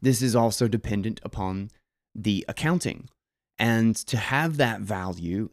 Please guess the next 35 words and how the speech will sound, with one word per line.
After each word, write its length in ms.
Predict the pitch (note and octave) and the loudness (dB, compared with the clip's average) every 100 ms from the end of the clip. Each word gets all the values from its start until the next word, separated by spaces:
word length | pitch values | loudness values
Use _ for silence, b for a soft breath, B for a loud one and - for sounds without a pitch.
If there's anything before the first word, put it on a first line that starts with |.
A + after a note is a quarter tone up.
| - | -2
is 400 | A#2 A2 G#2+ - A#2 | 0 0 -2 -6 0
a 120 | A2+ | 0
right 460 | G2+ A2+ D#3+ - - | 2 2 0 -2 -4
within 260 | G#2+ G#2 | -2 -2
the 60 | G2 | -2
system 440 | - F#3 - F#2 | -2 -4 -4 -6
that 140 | F2+ F#2+ | -6 -2
you 240 | A#2 C3+ | 2 2
have 280 | A2+ A2 A#2 - | 2 0 0 -2
a 120 | G#2 | -4
certain 640 | - - A#2 - B2 A2+ | -4 -2 -2 0 -2 -2
amount 640 | - G2+ F#2+ F#2 C#3+ - - b b b _ | -4 -6 -4 -4 -6 -8 -16 b b b _
of 440 | A2 B2 A2+ G2+ | 2 2 2 -2
this 200 | A2 A#2 | 0 0
bearer 560 | - F#2 A2+ G#2+ A2+ G#2 | -2 -4 0 2 2 -2
cash 440 | - A2 G2+ - - | -4 -6 -6 -8 -8
instrument. 580 | G2 - - A2+ D#3+ - B B | -8 -6 -6 -4 -4 -8 B B
And 120 | B2 | 4
therefore, 360 | C3 C3 C#3 C3+ | 4 4 4 2
if 140 | A#2+ | 2
you 160 | B2 C#3 | 0 2
don't 320 | C3 C3 B2+ | 2 2 0
have 300 | B2+ A#2+ A#2+ | -2 -2 -2
secure 440 | - A#2 - A2 G2 | -4 -6 -2 -2 -2
accounting, 480 | - D#3+ G3 D#3+ | -4 -6 -4 -2
you 60 | D#3 | -2
don't 160 | E3+ G#2 | -2 -4
have 180 | A2+ | -8
rights. 480 | A2+ D#3+ G3+ - - b b - | -2 -2 0 -4 -12 b b -6
So 220 | C3+ C#3 | -4 -2
accounting 580 | - - F#3 F#3 D#3+ D3 | -4 0 0 2 0 2
is, 380 | C#3 C3+ B2+ | 2 2 0
in 200 | - C3+ | -2 0
a 60 | B2 | 0
sense, 440 | - G3 E3+ - | 0 -2 -2 -6